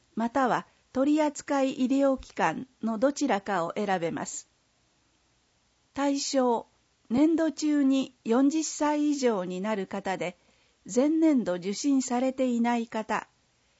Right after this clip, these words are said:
受診は二年に一回。前年度受診とは、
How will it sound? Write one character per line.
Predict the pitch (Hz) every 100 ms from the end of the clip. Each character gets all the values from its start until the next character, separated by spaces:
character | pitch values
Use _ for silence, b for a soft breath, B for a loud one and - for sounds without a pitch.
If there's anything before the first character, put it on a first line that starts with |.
| _ _ _
受 | 190 240
診 | 240 294 277
は | 269 262
二 | 247 294
年 | 302 240 185
に | 170 175
一 | 175 _
回。 | - 208 151 - _ _ _ _ _ _ _ _ _ _ _ -
前 | 208 320
年 | 339 370 339
度 | 202
受 | 180 196
診 | - 247 240
と | 240 214
は、 | 151